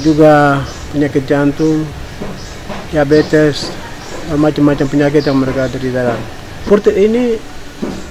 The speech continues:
suatu mujizat Tuhan, dan apalagi situasi begini ini, masyarakat sangat perlu. Apapun juga, K P A akan membawa purtil akan ke sana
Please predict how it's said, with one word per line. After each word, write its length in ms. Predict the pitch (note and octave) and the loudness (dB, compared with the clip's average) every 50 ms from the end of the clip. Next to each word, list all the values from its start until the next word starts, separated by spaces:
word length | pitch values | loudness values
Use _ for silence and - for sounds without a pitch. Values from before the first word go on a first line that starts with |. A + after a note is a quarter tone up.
| - - - - | -12 -12 -12 -6
suatu 640 | - D3+ D#3+ D3+ D3 D3 D3 D3 C#3+ C#3 C#3 C3+ C3+ C3 B2+ - - - - - - - - - | 0 2 2 2 2 2 0 2 2 2 2 0 0 -2 -4 -6 -8 -12 -14 -14 -12 -10 -6 -4
mujizat 400 | E3 D#3 E3+ D#3+ D3 E3 D3+ C#3+ | -2 0 2 2 4 4 4 4
Tuhan, 320 | - D3+ C#3 C#3 C3 C#3 D#3+ F3+ F#3+ - - - - - - - - - - - - - - - - - | 4 0 0 0 0 -2 -2 -4 -8 -10 -12 -12 -14 -14 -12 -10 -8 -8 -8 -8 -10 -14 -14 -12 -6 -2
dan 80 | D#3+ D#3 C#3+ | -2 0 0
apalagi 320 | D#3 D3+ E3 E3 E3+ E3 D#3 | 0 2 4 4 4 4 4
situasi 280 | - E3 D3 - D#3 | 4 4 4 4 2
begini 360 | C#3+ D3 C#3 D#3+ D#3+ E3+ F3+ | -2 2 4 4 4 6 4
ini, 160 | F3 F3 F#3 F#3 F3 E3 - - - - - | 4 2 2 0 -2 -2 -6 -8 -8 -8 -6
masyarakat 360 | D3+ C#3 - D#3 D#3 D#3+ D#3+ | -6 -2 2 2 4 4 4
sangat 200 | D3 D#3 C#3+ C#3 - - | 2 2 0 0 -2 -6
perlu. 200 | B2+ B2 A#2+ A2+ G#2 G2 - - - - - | -8 -8 -8 -8 -8 -8 -10 -10 -10 -6 0
Apapun 640 | - E3 F#3 - - A3 A#3 A#3+ A#3 B3 A#3 G3+ - - - D#3+ | 2 4 4 6 8 8 8 8 6 4 2 0 -4 -6 -4 0
juga, 320 | F3+ G3+ F3 D#3+ D3+ F3 G#3 F#3 - - - | 2 4 6 6 6 6 4 0 -6 -6 -4
K 80 | E3+ D#3 D#3 D#3+ F3 E3 - - E3+ D#3 | 0 0 2 2 2 0 0 -2 0 2
P 80 | F#3+ | 4
A 160 | G#3 F3+ E3+ | 4 4 4
akan 160 | D#3+ F#3+ F#3 F#3+ F#3+ F#3 - - - - - - - - D#3+ | 2 0 0 -2 -2 -4 -6 -10 -12 -12 -12 -10 -4 0 2
membawa 320 | D#3+ E3 E3+ E3 E3 - | 4 6 8 8 8 6
purtil 320 | - F3 F3 - F#3 F#3 D3 | 6 2 2 2 2 0 2
akan 160 | D3 D3+ D3 | 2 2 2
ke 80 | - | 0
sana 320 | C#3+ - C3+ B2+ A#2+ A2 | 0 0 0 0 -2 -4